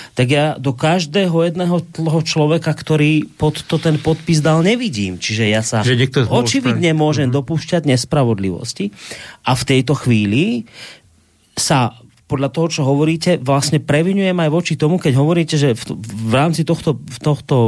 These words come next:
Speaker 1: Božieho prikázania nesmiem akoby nikomu ublížiť na cti. A teraz ja im ubližujem na cti, keď hovorím o sedemdesiatich deviatich vlastizradcoch.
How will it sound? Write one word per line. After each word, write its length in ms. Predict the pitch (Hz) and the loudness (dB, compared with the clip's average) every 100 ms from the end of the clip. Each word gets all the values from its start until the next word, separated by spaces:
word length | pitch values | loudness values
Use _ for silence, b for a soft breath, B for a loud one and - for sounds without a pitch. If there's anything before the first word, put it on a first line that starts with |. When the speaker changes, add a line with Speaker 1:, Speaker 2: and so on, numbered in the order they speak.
| 113 113 | 2 -2
Speaker 1:
Božieho 360 | 110 135 170 | -2 2 2
prikázania 560 | 117 135 165 156 165 160 | 0 -4 -2 0 2 2
nesmiem 560 | 139 135 151 - 180 | 4 4 2 0 0
akoby 320 | 175 147 151 143 | 0 -4 0 2
nikomu 380 | 160 170 185 160 | 0 0 0 2
ublížiť 520 | 143 143 147 131 135 | 0 2 2 2 0
na 180 | 135 123 | 2 0
cti. 340 | - - - B B B | -2 -8 -18 B B B
A 100 | - | -4
teraz 240 | 120 156 147 | 0 2 2
ja 140 | 160 | 0
im 140 | 143 156 | 2 0
ubližujem 480 | 190 196 247 202 | 0 0 2 2
na 160 | 151 139 | 2 2
cti, 240 | 131 - | 0 -4
keď 160 | 131 127 | -2 2
hovorím 320 | 135 139 131 | 4 4 0
o 80 | 113 | -2
sedemdesiatich 720 | - 143 131 127 123 123 120 | 0 2 2 2 0 -2 -2
deviatich 600 | 104 113 127 120 117 110 - | 0 2 4 2 -2 -6 -10
vlastizradcoch. 1000 | 110 113 117 - 123 117 117 117 107 92 | 0 0 0 0 2 4 2 0 -2 -2